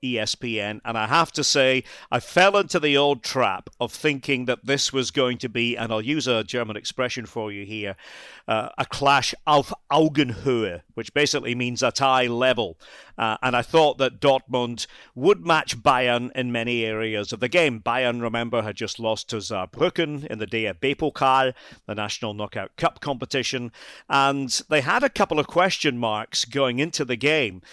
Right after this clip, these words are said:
specifically the fact that Joshua Kimmich was suspended following his red card against Darmstadt the week before. Also, Dayot Upamecano, who was a big injury doubt, and the question was,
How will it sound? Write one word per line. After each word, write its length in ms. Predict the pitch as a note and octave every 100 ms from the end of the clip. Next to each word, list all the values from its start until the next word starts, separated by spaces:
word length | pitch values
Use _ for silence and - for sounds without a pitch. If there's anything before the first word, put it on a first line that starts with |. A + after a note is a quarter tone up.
| - -
specifically 800 | - - C3+ F3 - D#3+ C#3+ C3+
the 120 | B2+
fact 260 | - C#3 A2+
that 140 | A#2+
Joshua 340 | A#2 A#2 A2+ G#2
Kimmich 580 | - D#3+ D#3+ D#3 - -
was 300 | A#2+ A#2 A2
suspended 720 | - A2+ - - C#3 C3+ B2+
following 260 | B2 G#2+ G#2
his 180 | G#2 G#2
red 220 | A2 G#2+
card 260 | B2 G#2+ G#2
against 340 | G2 F2+ -
Darmstadt 560 | A#2 B2 A#2 - B2 -
the 80 | G#2
week 200 | G#2 -
before. 540 | G2+ - C#3+ C3 C3 - - - -
Also, 300 | C3+ - B2
Dayot 520 | G#2+ B2+ B2+ B2 A2+
Upamecano, 880 | C3 A#2+ G#2+ - C#3+ D3+ D3 C#3+ C3
who 120 | B2
was 200 | A2+ G#2+
a 60 | A2
big 180 | G#2
injury 460 | B2 D#3 C#3+ C#3+ C3
doubt, 520 | A#2 C3 B2+ B2+ - -
and 420 | A2+ A2+ A2 A2 G#2
the 60 |
question 360 | - A#2 - A2+
was, 360 | A2 A2+ A2